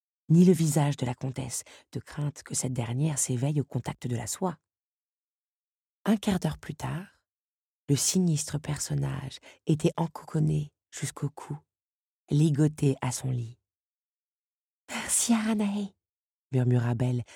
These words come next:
tandis que l'araignée regagnait le plancher. Elle s'approcha de la silhouette endormie. Son cœur cognait fort.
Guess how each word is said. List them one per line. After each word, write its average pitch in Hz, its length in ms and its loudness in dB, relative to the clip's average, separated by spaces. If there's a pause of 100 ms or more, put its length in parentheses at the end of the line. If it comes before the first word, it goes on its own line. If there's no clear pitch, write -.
(120)
tandis 131 260 2
que - 120 -4
l'araignée 131 580 0
regagnait 131 540 0
le 123 80 -2
plancher. - 500 -10 (1200)
Elle 127 140 2
s'approcha 151 480 0
de 135 100 2
la 123 80 0
silhouette 117 420 -4
endormie. 110 440 -10 (680)
Son - 220 -2
cœur 147 420 -6
cognait 135 300 -4
fort. - 680 -10